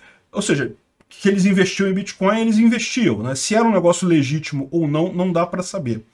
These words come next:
É muito curioso como é que tá essa briga aí, mas de qualquer forma, me parece uma coisa muito estranha. Esse negócio de investimento, de novo, investimento garantido, ganho garantido, não existe isso, nem no Bitcoin.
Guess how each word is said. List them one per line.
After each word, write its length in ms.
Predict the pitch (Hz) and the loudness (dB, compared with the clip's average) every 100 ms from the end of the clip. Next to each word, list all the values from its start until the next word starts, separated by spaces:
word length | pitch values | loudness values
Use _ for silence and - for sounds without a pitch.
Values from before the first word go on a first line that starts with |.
| _ - - | _ -20 -10
É 100 | 139 | -2
muito 240 | 156 226 226 | 2 2 2
curioso 420 | 254 165 180 170 | 2 4 4 2
como 140 | 170 | 0
é 20 | |
que 100 | 170 | -2
tá 140 | - 160 | 0 0
essa 220 | 165 185 | 0 -2
briga 360 | 139 131 135 143 | 0 0 0 0
aí, 160 | 175 | -2
mas 240 | 196 202 175 | 0 -2 -2
de 120 | 240 | -2
qualquer 320 | 226 226 247 | -2 -2 -2
forma, 460 | - 135 120 110 113 _ | -4 -4 -2 -4 -10 _
me 200 | 147 233 | 0 0
parece 480 | - 214 151 190 208 | 2 2 4 2 0
uma 100 | 180 | -2
coisa 260 | - 175 | 2 2
muito 180 | 170 185 | 2 0
estranha. 460 | - - 151 110 95 _ _ _ - | -4 -4 -2 -2 -6 _ _ _ -14
Esse 160 | 120 | -6
negócio 280 | 139 196 - | 2 2 2
de 60 | 202 | 2
investimento, 640 | 185 190 190 170 175 151 | 0 0 2 2 2 -2
de 140 | 120 | -2
novo, 380 | 196 180 120 107 _ _ - | 0 0 0 -4 _ _ -8
investimento 640 | 135 170 190 196 170 160 | 0 2 2 2 2 2
garantido, 720 | 135 180 180 123 - 214 180 123 | 4 6 6 2 0 0 2 2
ganho 280 | 131 190 | 2 2
garantido, 560 | 165 160 131 - 202 151 | 4 2 2 -4 -2 0
não 120 | 175 | 0
existe 480 | 202 123 185 - 127 | -2 -4 -6 -6 -8
isso, 140 | 113 | -6
nem 100 | 202 | -4
no 80 | 269 | -4
Bitcoin. 420 | 160 - - 104 | -4 -8 -10 -12